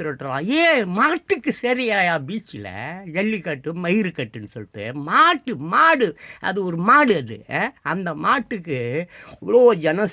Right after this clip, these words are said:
சேர்ந்தீங்களே, உன்னுடைய உயிரான, உயிரான உன்னுடைய நட்புக்கு, உன்னுடைய உறவினர்களுக்காக, உன்னுடைய நண்பர்களுக்காக,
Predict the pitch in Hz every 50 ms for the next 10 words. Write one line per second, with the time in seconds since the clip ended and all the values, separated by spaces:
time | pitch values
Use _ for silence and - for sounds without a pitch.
0 | - 165 160 151 151 151 139 131 127 123 120 135 139 135 135 143 143 147 165 160
1 | 156 147 147 147 160 175 208 262 294 320 311 311 262 196 156 151 147 185 220 220
2 | 196 156 131 123 131 165 202 202 214 208 165 143 143 160 190 196 185 160 143 131
3 | 135 151 165 170 156 143 139 131 123 127 127 151 160 160 _ - 180 - - 147
4 | 139 127 131 143 139 131 135 135 127 131 143 165 196 202 190 185 170 147 135 127
5 | 135 123 113 - 135 131 131 139 131 131 131 127 135 135 143 165 214 254 226 226
6 | 202 185 170 160 156 131 - 127 131 135 135